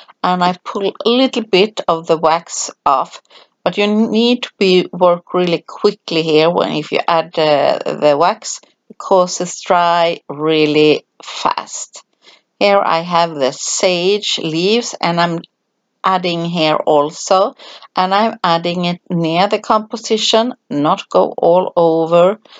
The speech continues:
only nearby the brushes, so it will not be too messy look.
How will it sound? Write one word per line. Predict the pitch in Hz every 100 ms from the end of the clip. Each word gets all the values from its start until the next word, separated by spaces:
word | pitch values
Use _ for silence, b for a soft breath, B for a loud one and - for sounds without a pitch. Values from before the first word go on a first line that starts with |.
| B _ -
only | 196 208 220
nearby | 208 190 185 185 180 151 151 156 160 156
the |
brushes, | 147 - 151 185 - 226 254 - - - - _ b b b -
so | - - 180 165 160 -
it | 170 _ -
will | 160 160
not | 165 170 - _ _
be | 160 160 165
too | - 151 147 139 139 143 135 170 -
messy | 147 151 143 - - 131
look. | - - _ -